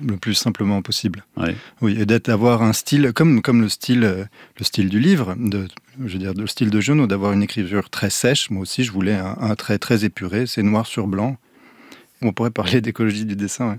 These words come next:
Speaker 1: ouais.
Speaker 2: Ouais. Et, et dans cette Provence aussi, euh, assez
Speaker 1: Ah,
Speaker 2: ar-
Speaker 1: ça, j'ai adoré, ça, ce qu'il disait. Il, il parlait de, de, de, de, de sa Provence à lui, et en effet, lui, il n'y a pas de folklore, c'est pas pittoresque.
Speaker 2: C'est ça, ouais.
Speaker 1: C'est, c'est presque biblique, c'est sec,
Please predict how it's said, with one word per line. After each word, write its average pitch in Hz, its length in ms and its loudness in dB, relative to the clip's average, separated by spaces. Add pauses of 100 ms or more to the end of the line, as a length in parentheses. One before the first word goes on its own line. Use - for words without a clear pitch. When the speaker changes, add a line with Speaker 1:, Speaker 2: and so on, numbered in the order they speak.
(140)
Speaker 1:
ouais. 98 80 0
Speaker 2:
Ouais. 98 180 0 (320)
Et, 101 260 -2
et - 20 -2
dans 113 160 2
cette - 200 -2
Provence 131 440 0
aussi, 120 400 0
euh, 85 560 0
assez 90 320 0
Speaker 1:
Ah, 117 80 4
Speaker 2:
ar- - 100 2
Speaker 1:
ça, 143 80 2
j'ai 120 100 2
adoré, 127 360 2
ça, 104 160 -6
ce - 80 -10
qu'il 113 120 -6
disait. 101 300 -2 (460)
Il, 135 240 0
il 113 80 0
parlait 117 340 4
de, 104 220 0
de, 101 280 -2
de, 110 200 -2
de, 110 180 0
de 101 140 0
sa 123 160 0
Provence 113 440 0
à 110 60 2
lui, 131 240 2
et 131 80 4
en 107 80 4
effet, 120 320 2
lui, 113 280 0
il - 20 2
n'y 113 60 4
a 104 40 -4
pas 139 140 0
de - 60 -6
folklore, 143 580 0
c'est - 140 -4
pas 131 120 0
pittoresque. 120 640 -2
Speaker 2:
C'est 117 120 -4
ça, 185 180 0
ouais. 123 180 0
Speaker 1:
C'est, 107 240 -2
c'est - 160 -4
presque 113 400 -2
biblique, 104 460 0
c'est - 180 -6
sec, 143 460 0